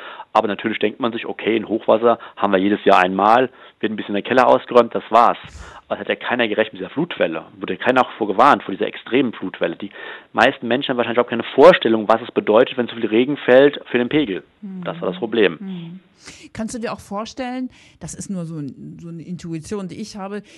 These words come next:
Speaker 2: dass wir im Moment irgendwie so viel Warnungen von überall her kriegen, auch Corona natürlich und auch, ja, beim Wetter, ne? Also Gewitter, Unwetter, dass man das schon gar nicht mehr so richtig ernst nimmt?
Speaker 1: Das kann natürlich auch mit ein Grund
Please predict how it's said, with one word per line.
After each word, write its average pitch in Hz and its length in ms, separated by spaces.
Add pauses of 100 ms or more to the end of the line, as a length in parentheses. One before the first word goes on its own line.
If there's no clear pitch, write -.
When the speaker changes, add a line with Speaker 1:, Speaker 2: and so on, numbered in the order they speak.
(160)
Speaker 2:
dass 190 260
wir 202 140
im 208 100
Moment 196 480
irgendwie 196 460
so 180 160
viel 214 320
Warnungen 202 480
von 185 200
überall 175 420
her 185 260
kriegen, 170 260
auch 135 140
Corona 190 480
natürlich 190 640
und 180 240 (420)
auch, 175 220 (240)
ja, 135 260
beim 156 240
Wetter, 185 320
ne? 254 480
Also 185 480
Gewitter, 202 720
Unwetter, 208 840
dass 208 180
man 220 140
das 214 260
schon 214 180 (120)
gar 185 140
nicht 269 180
mehr 262 80
so 226 120
richtig 226 420
ernst 175 380
nimmt? 349 220 (1000)
Speaker 1:
Das - 280
kann 127 100
natürlich 131 480
auch 135 380
mit 120 160
ein 120 180
Grund 135 340